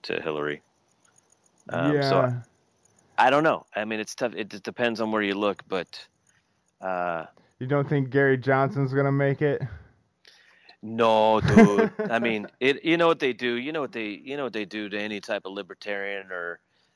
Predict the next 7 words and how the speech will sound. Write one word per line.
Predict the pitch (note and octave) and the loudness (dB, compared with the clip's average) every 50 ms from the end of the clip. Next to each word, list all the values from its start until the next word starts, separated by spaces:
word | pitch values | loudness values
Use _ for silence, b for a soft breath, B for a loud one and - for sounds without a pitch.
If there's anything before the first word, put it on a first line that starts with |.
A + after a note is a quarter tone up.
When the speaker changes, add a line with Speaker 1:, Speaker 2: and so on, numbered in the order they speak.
| _ - | _ -8
Speaker 1:
uh, | F#2 F#2+ F#2 F2+ E2+ | -6 -4 -4 -4 -6
third | - - G#2 G2 F#2+ F2+ - | -6 -6 -6 -6 -6 -6 -6
party | - F#2+ F#2 F#2 F#2 | -6 -4 -4 -4 -6
person | - - - F#2+ F#2 - - F#2 | -10 -10 -10 -10 -10 -10 -10 -6
that, | F#2 F2+ E2 - _ - | -4 -4 -6 -6 _ -8
that, | E2 F2 E2+ - _ _ _ - | -6 -6 -6 -8 _ _ _ -8
that | F2+ F2 - | -6 -6 -6